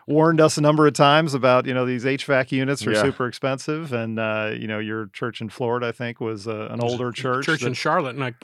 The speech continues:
Speaker 3: had two point two million to replace their H vac.
Speaker 1: Uh, yeah, you know, it's,
Speaker 3: <laughs>
Speaker 1: um, you know, so once the, this building's new, so you, you
Speaker 2: Right.
Speaker 1: kinda get, uh, you know, spoiled by that. But at some point, so we're squirreling away money. You know, we're hoarding, not hoarding.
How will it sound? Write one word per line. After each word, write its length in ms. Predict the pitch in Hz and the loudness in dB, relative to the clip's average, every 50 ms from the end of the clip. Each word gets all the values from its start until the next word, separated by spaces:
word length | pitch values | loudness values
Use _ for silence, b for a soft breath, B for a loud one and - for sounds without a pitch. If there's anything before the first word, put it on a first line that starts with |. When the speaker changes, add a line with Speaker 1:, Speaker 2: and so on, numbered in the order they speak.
| _ - | _ -10
Speaker 3:
had 360 | 127 123 135 117 113 117 - - _ | -8 -8 -8 -10 -12 -18 -20 -20 _
two 100 | - 202 | -10 -10
point 240 | 147 - 170 165 - | -6 -6 -6 -6 -6
two 140 | - 180 170 | -6 -4 -4
million 320 | 151 143 147 151 143 123 | -2 -2 -2 -4 -4 -6
to 40 | 117 | -6
replace 280 | 120 117 - 139 127 - | -8 -8 -8 -8 -8 -8
their 100 | 120 123 | -8 -10
H 140 | 123 - - | -10 -10 -10
vac. 220 | 117 104 - - _ _ - | -14 -14 -14 -18 _ _ -6
Speaker 1:
Uh, 40 | |
yeah, 340 | 143 135 139 156 175 147 123 | -6 -4 0 2 4 4 4
you 140 | 123 120 120 | 2 2 0
know, 160 | 123 123 123 | 0 2 2
it's, 240 | 123 123 - - 156 | 2 0 0 -2 0
Speaker 3:
<laughs> 0 | |
Speaker 1:
um, 420 | 131 120 117 117 113 113 110 113 113 | 0 2 2 2 0 -2 -2 -6 -6
you 120 | 120 120 | -6 -6
know, 80 | 113 107 | -6 -4
so 120 | - 127 | -4 -4
once 220 | 117 123 131 123 - | -2 -2 -2 -4 -4
the, 80 | 127 131 | -4 -4
this 140 | - 135 - | -4 -6 -2
building's 360 | - 180 165 143 135 113 107 | 0 2 2 2 0 0 0
new, 360 | 127 131 139 139 139 135 135 | 0 0 2 2 2 0 0
so 160 | 127 - - | -2 -4 -4
you, 60 | 123 117 | -2 -2
you 60 | 85 | 0
Speaker 2:
Right. 220 | 85 82 - 113 - | -2 -2 -4 -2 0
Speaker 1:
kinda 240 | 135 120 117 117 | 0 0 0 0
get, 280 | 104 120 117 110 - - | 0 -2 -2 -2 -2 -4
uh, 600 | 120 113 107 107 107 107 107 107 107 110 113 - | -2 -2 0 0 0 -2 -2 -4 -4 -6 -6 -8
you 80 | - 110 | -8 -8
know, 80 | 104 104 | -8 -8
spoiled 400 | - - - 160 170 156 131 104 | -10 -6 -4 0 0 0 0 0
by 160 | 117 107 104 | -2 -4 -4
that. 300 | 101 107 104 104 101 - | -6 -6 -6 -6 -6 -6
But 120 | 120 107 | -8 -8
at 100 | 107 104 | -8 -8
some 180 | - - 127 123 | -8 -8 -8 -8
point, 300 | - - 113 104 107 - | -6 -8 -10 -10 -10 -8
so 120 | - 120 | -8 -8
we're 220 | 123 - - 214 247 | -8 -6 -8 -8 -8
squirreling 460 | - - - 139 135 139 139 139 139 | -10 -6 -2 0 2 2 2 2 2
away 200 | 135 131 139 139 | 0 0 0 0
money. 340 | 135 127 127 127 131 139 170 | 0 0 0 0 0 -2 -4
You 160 | 190 180 151 | -4 -4 -4
know, 80 | 123 117 | -4 -4
we're 100 | 113 107 | -6 -6
hoarding, 320 | 123 127 127 127 131 123 120 | -4 -4 -4 -4 -4 -4 -4
not 160 | 123 139 139 | -2 -2 2
hoarding. 320 | 143 170 170 170 185 202 | 2 4 4 2 2 -2